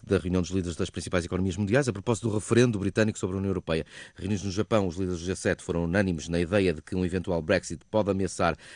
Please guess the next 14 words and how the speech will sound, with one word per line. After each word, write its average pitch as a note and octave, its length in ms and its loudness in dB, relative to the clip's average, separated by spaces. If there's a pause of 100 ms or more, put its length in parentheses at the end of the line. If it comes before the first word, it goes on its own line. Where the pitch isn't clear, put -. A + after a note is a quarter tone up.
de A2 100 -4
forma A#2 460 2
grave F#2+ 380 2
o D#2+ 40 -8
crescimento F2+ 420 -6
mundial. E2 400 -2 (240)
Francisco, C#3 240 -4
do - 40 -8
seu G3 100 0
ponto F3 160 -4
de B2+ 40 -14
vista, A2 180 -4
estamos D#3+ 280 -2
perante A#2 360 -2